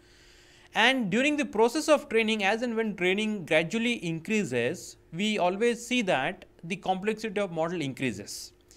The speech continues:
So this can be also be considered as, uh, increase in training as well, but in general we represent this as a model complexity. So now talking about this, as and when the, so this curve, this is variance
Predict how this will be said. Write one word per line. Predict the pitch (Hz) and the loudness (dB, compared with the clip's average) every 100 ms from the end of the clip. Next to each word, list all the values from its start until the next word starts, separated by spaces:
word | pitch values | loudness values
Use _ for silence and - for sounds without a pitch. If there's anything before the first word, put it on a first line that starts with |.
| - - - - - | -20 -20 -20 -20 -4
So | - 254 254 | 4 6 6
this | 226 240 | 4 0
can | 277 269 | 0 4
be | |
also | 254 233 320 | 4 4 2
be | 311 302 | 0 0
considered | 240 220 226 254 240 | 0 -2 0 2 6
as, | 226 226 233 208 196 | 6 6 2 -2 0
uh, | 214 214 208 196 | 2 4 4 4
increase | 180 226 240 240 214 | 0 -2 0 0 0
in | 220 214 180 | -2 -2 -2
training | 185 180 196 240 - - | 0 0 0 -4 -6 -4
as | 160 | -2
well, | 147 196 302 - 190 | 0 -2 -2 -14 -2
but | 254 247 | -2 0
in | 226 | 0
general | 233 226 240 | 2 2 2
we | 220 | 0
represent | 208 202 208 202 | -2 -2 -2 -2
this | 190 190 | -2 -4
as | 190 | -4
a | 226 | -2
model | 160 156 147 | 2 2 2
complexity. | 120 98 110 - - - - _ - - | -2 -2 -4 -8 -16 -20 -20 _ -20 -10
So | - | -4
now | 214 269 320 302 | 0 2 2 2
talking | 202 226 269 | 0 0 0
about | 220 220 170 | 2 2 2
this, | 123 170 - - - - - - - - _ - | 0 -2 -6 -18 -20 -20 -20 -20 -20 -20 _ -2
as | 214 302 302 | 4 4 6
and | 339 320 233 | 4 2 2
when | 240 262 294 302 247 - - | 2 4 2 0 -4 -10 -6
the, | 202 240 254 247 - - 185 | 0 2 4 2 -2 -10 -8
so | 180 233 | -2 0
this | 185 294 - | 2 0 0
curve, | - 233 180 214 233 - - _ - | 4 6 6 4 0 -12 -20 _ -12
this | 165 226 | -6 -2
is | 262 214 | 0 0
variance | 170 175 156 196 262 - - | 2 4 4 2 -2 -12 -16